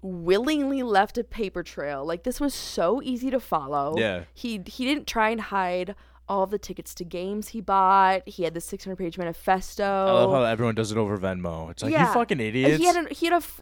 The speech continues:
Speaker 1: open account on Venmo, like, not a private account.
Speaker 2: Yeah.
Speaker 1: I'm like, so he just, like,
Speaker 2: <laughs>
Speaker 1: like, no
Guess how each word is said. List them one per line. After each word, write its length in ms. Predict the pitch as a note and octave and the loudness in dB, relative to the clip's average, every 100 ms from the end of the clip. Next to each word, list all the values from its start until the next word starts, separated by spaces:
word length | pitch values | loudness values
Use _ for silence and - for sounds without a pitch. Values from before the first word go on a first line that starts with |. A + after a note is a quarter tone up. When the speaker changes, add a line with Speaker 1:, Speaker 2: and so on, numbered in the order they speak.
| - | 0
Speaker 1:
open 300 | A#3 - D4 | 2 2 -2
account 520 | - - F#3 G#4 D4 | -4 -6 -4 -4 -4
on 200 | G#3 F#3+ | -4 -2
Venmo, 320 | E3+ E3 E3 | -4 0 0
like, 100 | G3 | 0
not 260 | A3+ F#3+ B3 | 0 2 2
a 40 | |
private 380 | - G3+ A3+ C4+ | 0 0 0 -2
account. 420 | - G3+ D3+ D#3 | -4 -6 -4 0
Speaker 2:
Yeah. 240 | A#2+ F2+ D#2+ - _ _ _ _ | 0 0 -6 -16 _ _ _ _
Speaker 1:
I'm 220 | A3 B3 | -4 -2
like, 260 | C4 A#3+ - | 0 -2 -4
so 160 | G#3 B3 | -4 -4
he 180 | C4+ C4+ | -2 -2
just, 160 | E4+ | -2
like, 160 | F4 A3 F#3 | -4 -6 -6
Speaker 2:
<laughs> 80 | - | 0
Speaker 1:
like, 300 | F#3 E3 - - | 0 -2 -10 -18
no 800 | F#3+ G3+ F#3+ G3+ A#3 C#4 D4 | -8 -2 2 4 4 4 0